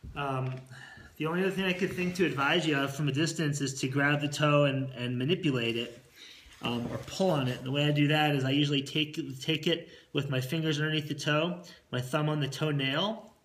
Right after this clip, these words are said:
I'll flex it down and I'll pull, and I'll give it a quick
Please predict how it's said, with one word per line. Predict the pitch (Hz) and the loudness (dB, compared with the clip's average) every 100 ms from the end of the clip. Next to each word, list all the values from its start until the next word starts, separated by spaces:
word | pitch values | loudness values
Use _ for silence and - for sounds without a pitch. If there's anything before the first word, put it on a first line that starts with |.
| _ - - 131 | _ -20 -12 -4
I'll | 131 | -4
flex | - 151 156 156 | -2 0 0 0
it | 147 123 | -4 -2
down | 147 151 180 208 - | 0 2 0 -2 -4
and | 135 | -4
I'll | 131 131 | -4 -4
pull, | - 170 180 226 - - - | -2 0 2 -2 -4 -18 -6
and | 139 | -2
I'll | 135 | 0
give | 156 | 2
it | 151 | 0
a | |
quick | 143 170 165 - - | -2 0 -2 -4 -20